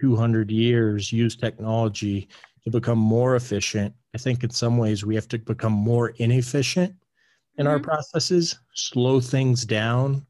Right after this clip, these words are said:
Speaker 1: understand better to get that progress. Um, and I, I, I,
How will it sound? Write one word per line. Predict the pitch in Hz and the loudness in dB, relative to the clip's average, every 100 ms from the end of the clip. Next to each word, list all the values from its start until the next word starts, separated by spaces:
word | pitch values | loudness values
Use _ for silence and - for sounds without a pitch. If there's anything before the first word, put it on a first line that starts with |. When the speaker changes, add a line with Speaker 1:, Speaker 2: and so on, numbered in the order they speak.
| _ | _
Speaker 1:
understand | 127 120 120 120 - - 113 117 127 123 | 0 2 4 2 -2 -4 -2 2 2 0
better | 123 135 147 151 - _ _ _ - | 0 0 0 -2 -6 _ _ _ -6
to | 113 | -4
get | 98 110 | -2 -4
that | - 92 - | -4 -8 -8
progress. | 101 92 101 87 90 - - - _ _ | -4 -4 -4 -8 -8 -8 -8 -10 _ _
Um, | 113 104 101 95 92 - _ - _ _ - | -6 -2 -2 -4 -8 -16 _ -20 _ _ -6
and | 110 | -6
I, | 120 | -4
I, | - 123 - | -6 -6 -4
I, | 117 | -4